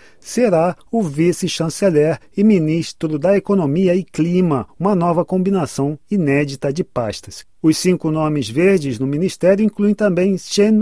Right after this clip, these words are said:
Özdemir, futuro chefe da pasta da agricultura. Ele se torna, assim, o primeiro ministro federal de origem turca,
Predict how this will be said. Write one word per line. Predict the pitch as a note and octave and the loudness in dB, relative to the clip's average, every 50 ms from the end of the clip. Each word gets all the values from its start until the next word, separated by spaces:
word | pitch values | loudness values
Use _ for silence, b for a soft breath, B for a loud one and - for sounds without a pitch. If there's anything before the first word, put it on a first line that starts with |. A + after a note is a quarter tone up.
| A3 | 2
Özdemir, | G#3 F3+ F#3+ G3+ - - - - A3 G3+ F#3+ F3+ F3+ G3+ A3 G#3 b b b b b b | 2 2 2 2 0 -2 -2 0 2 2 4 4 4 4 4 2 b b b b b b
futuro | - A3+ G#3+ - - - F#3+ G3 G#3 G#3+ A3+ G3 | -2 -2 -2 -2 0 0 2 4 4 2 2 -2
chefe | - - - E3+ F3 F3 E3 - F#3 | -2 0 2 2 2 2 0 -2 -2
da | F3 G3 F3 | -2 -2 -2
pasta | - _ D#3 D#3 D#3+ E3 D#3+ - - - E3 E3 | 0 _ -2 0 0 0 -2 -6 -6 -6 -6 -4
da | D3+ D#3+ F3 | -2 -2 -2
agricultura. | F#3 F#3+ D#3+ F3 G#3 - - A3 A3+ G3+ - _ - F3 F#3 F#3 F3 D3 A2+ F2+ b b b b b b b b | -2 -2 -2 -4 -4 -2 -2 -2 -2 -2 -4 _ 0 2 4 4 4 2 0 -4 b b b b b b b b
Ele | C3 C#3 D#3 D#3 | -2 0 0 -2
se | - - F3+ | -2 -4 -6
torna, | - - E3 E3 E3 F3+ F3+ | 0 2 4 4 4 2 0
assim, | D#3+ - - F#3+ G3+ | -2 -4 -2 0 0
o | G#3+ G3 | 0 0
primeiro | - G3 F#3+ E3+ D#3 D#3 E3 F#3 G#3+ A3 A3+ A3+ | 0 -2 -2 0 0 0 2 2 2 2 2 2
ministro | A3 G#3+ G#3 F#3+ E3+ F3 F3 F3+ E3 - - - D3+ D3 | 2 2 2 2 0 0 0 -2 -2 -4 -8 -6 -6 -6
federal | C3+ - - F3+ G3+ G3+ G#3+ F#3 E3 E3+ F#3 F#3+ F#3+ | -6 -4 -2 -2 0 2 2 2 2 2 2 2 0
de | F3 G3+ | 0 0
origem | A3+ G#3 F#3+ A3 G3+ G3 A#3 G#3 | -2 0 0 0 0 0 0 -2
turca, | - - - F3+ F#3+ - - - - G3 F3+ | -2 0 2 2 2 2 0 0 0 0 0